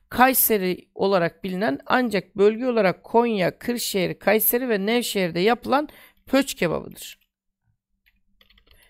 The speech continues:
Keşke onun resmini koysaymışım. Neyse. Google amca sağ olsun.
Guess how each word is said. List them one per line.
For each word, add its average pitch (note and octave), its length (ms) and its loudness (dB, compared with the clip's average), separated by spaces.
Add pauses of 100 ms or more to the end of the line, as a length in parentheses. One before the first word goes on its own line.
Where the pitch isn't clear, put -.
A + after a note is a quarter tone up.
(140)
Keşke A3 340 -4
onun G#3+ 240 -2
resmini G3+ 400 -4
koysaymışım. G3+ 680 -4
Neyse. G3+ 380 -2 (640)
Google G#3 320 4
amca G3+ 260 2
sağ D#3 300 2
olsun. G#3 320 -10